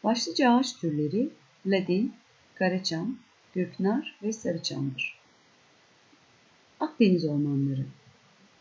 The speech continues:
Toros Dağları boyunca görülen Akdeniz ormanlarında yaz yağışlarının yetersizliği, bitkilerin yaz kuraklığına karşı dayanıklı olmalarını sağlamıştır.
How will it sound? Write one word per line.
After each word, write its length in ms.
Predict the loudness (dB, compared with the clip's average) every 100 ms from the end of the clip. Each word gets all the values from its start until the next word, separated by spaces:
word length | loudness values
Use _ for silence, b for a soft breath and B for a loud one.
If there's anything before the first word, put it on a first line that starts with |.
| -4
Toros 360 | -2 0 0 2
Dağları 440 | 2 4 0 0
boyunca 360 | 0 0 -2 -4
görülen 520 | -4 -4 -4 -4 -6 -4
Akdeniz 460 | -6 0 0 2
ormanlarında 880 | 0 -2 -2 -2 -2 -2 -2 -2 -6 -10 b b -2
yaz 280 | 2 2 4
yağışlarının 640 | 2 2 0 0 2 2
yetersizliği, 920 | 0 -2 -8 -8 -10 -12 -6 -4 -2 -6 -12 _ -4
bitkilerin 680 | -4 -2 0 2 2 0 0
yaz 280 | -2 -2 -4
kuraklığına 520 | -4 -4 -4 -4 -4 -6
karşı 460 | -14 -8 -6 -4 -8 -12 -6
dayanıklı 460 | -2 0 -2 -2 0
olmalarını 520 | 2 2 0 0 -4
sağlamıştır. 800 | -6 -6 -4 -4 -6 -10 -14